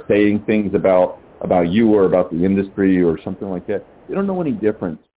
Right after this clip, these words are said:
right? They, it's, they're not necess-, not, some of them are, right? Some of them are just downright malicious, but most of them are not doing it to be malicious.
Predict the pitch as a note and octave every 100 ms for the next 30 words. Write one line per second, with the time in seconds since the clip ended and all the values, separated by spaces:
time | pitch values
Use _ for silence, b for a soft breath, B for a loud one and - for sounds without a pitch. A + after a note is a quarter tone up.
0 | _ _ _ _ _ - A#2 A#2+ F#2+ C#3
1 | B2+ C3+ C3 - _ _ _ _ _ _
2 | _ _ B2+ B2+ C#3+ D#3+ F3 - _ _
3 | _ _ - D3+ D3+ - - C3 D3 C3+
4 | G#3 E3 A2+ A2+ G2 E2+ F2+ G#2 G2+ D3+
5 | C3+ A#2+ G2 F#2+ F2+ F#2+ G2+ F#2 F2 D#2
6 | F2+ E2+ D2 C2+ _ _ _ _ _ -
7 | G#2+ A3+ D3 D3 E3+ F#3+ F#3 F#3 _ _
8 | _ _ - B2+ B2+ B2+ B2+ A#2 A#2 A#2
9 | G#2 - F2+ F#2+ F#2 F2 F2 - D2